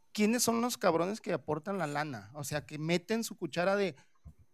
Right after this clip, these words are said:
"No, no, no, no vas a hacer eso", o sea, "No, no, no estoy de acuerdo con eso", o, "Ay, no, el público mexicano no está, este,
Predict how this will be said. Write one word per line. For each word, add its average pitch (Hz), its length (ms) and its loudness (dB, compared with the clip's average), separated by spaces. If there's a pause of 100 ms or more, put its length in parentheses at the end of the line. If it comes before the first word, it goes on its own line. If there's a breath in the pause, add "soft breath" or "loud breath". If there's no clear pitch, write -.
(360)
"No, 185 380 4
no, 226 140 4
no, 220 240 2
no 190 140 2
vas 208 140 0
a 220 40 -2
hacer 202 200 2
eso", 185 220 -4
o 156 40 -10
sea, 156 240 -4
"No, 151 220 -14
no, 196 180 -2
no 220 100 0
estoy 226 180 0
de 214 60 0
acuerdo 208 320 -2
con 160 160 -4
eso", 185 240 -4
o, 156 160 -4 (160)
"Ay, 214 80 -2
no, 208 120 -4
el 202 60 0
público 214 320 0
mexicano 190 420 0
no 202 160 -2
está, 202 460 0
este, 175 680 -4